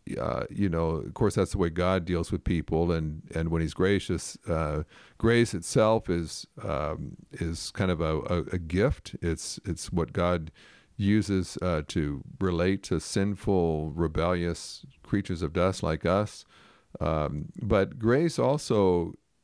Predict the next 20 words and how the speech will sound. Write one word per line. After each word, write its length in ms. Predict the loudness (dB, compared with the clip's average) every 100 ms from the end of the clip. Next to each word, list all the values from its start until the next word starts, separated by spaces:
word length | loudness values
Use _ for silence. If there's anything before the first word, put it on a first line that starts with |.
| -4
is 160 | -2
very 280 | 2 2 2
impactful. 680 | 0 0 0 -2 -6 -8 -10 -12 0
Grace 600 | 2 4 2 -2 -10 -16 _ _ _ _ -14 -2
has 220 | 0 2
a 60 | 2
way 240 | 2 2
of 140 | 0
lifting 420 | 0 0 0 0 0
up 140 | 0
the 80 | -4
spirits. 720 | -6 0 0 0 -6 -14 -12
It 440 | -6 -4 -4 -8 -16 -14
encourages 760 | -10 -10 -2 2 2 0 -4
people. 460 | -2 -2 -2 -2 -2
It 100 | -2
forgives 440 | -4 0 2 0
people. 560 | 0 0 2 2 2 0 -8 -20 _ _ -4
Uh, 240 | 0 0 0
grace 840 | -2 2 4 4 2 -4 -14